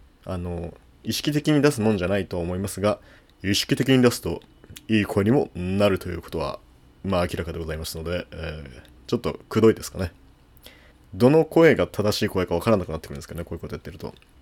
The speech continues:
はい、喋っていこうと思います。ということで、えー、最初はね、オープニングトークっていう風にしてるんですけど、いつも。今日は何について話そうかなと考えておりまして、えー、ちょっとね、やっぱ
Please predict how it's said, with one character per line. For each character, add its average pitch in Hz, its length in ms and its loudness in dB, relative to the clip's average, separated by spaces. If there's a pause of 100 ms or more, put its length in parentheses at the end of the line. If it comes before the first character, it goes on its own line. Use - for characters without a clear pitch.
(140)
は 104 140 0
い、 - 120 -4
喋 87 220 -8
っ - 20 -8
て - 80 -12
い 82 40 -10
こ 76 120 -12
う - 20 -10
と 78 80 -12
思 69 100 -8
い - 20 -10
ま 71 140 -10
す。 - 280 -14
と 113 100 2
い 117 40 6
う 110 40 4
こ 113 100 6
と 110 100 6
で、 90 200 2 (420)
え 87 280 0
ー、 - 20 -10
最 165 160 6
初 165 120 4
は 151 40 4
ね、 143 180 4
オ 110 140 6
ー - 20 4
プ 110 160 2
ニ 110 80 6
ン 104 80 2
グ 101 120 -2
ト 101 160 2
ー 85 40 -2
ク - 120 -6
っ - 20 -6
て - 140 -10
い - 20 -6
う 80 40 -8
風 82 180 -10
に 78 100 -10
し - 60 -14
て 95 100 -4
る 87 100 -4
ん 82 40 -10
で - 80 -12
す - 60 -16
け 82 60 -16
ど、 80 80 -12
い 80 60 -14
つ 82 100 -14
も。 87 160 -6 (580)
今 190 120 6
日 110 80 6
は 92 80 2
何 110 140 2
に 92 60 -4
つ - 100 -12
い 85 40 -6
て - 60 -8
話 90 180 -4
そ 95 80 -6
う - 20 -12
か 73 100 -12
な 73 100 -10
と - 80 -14
考 87 180 -10
え 80 100 -8
て - 80 -14
お - 40 -12
り - 80 -14
ま 87 80 -12
し - 120 -18
て、 95 420 0
え 85 600 -12
ー、 - 120 -20
ち - 60 6
ょ - 40 8
っ - 20 6
と 117 100 -10
ね、 82 200 -4 (180)
や - 80 -6
っ 85 40 -4
ぱ 69 200 -6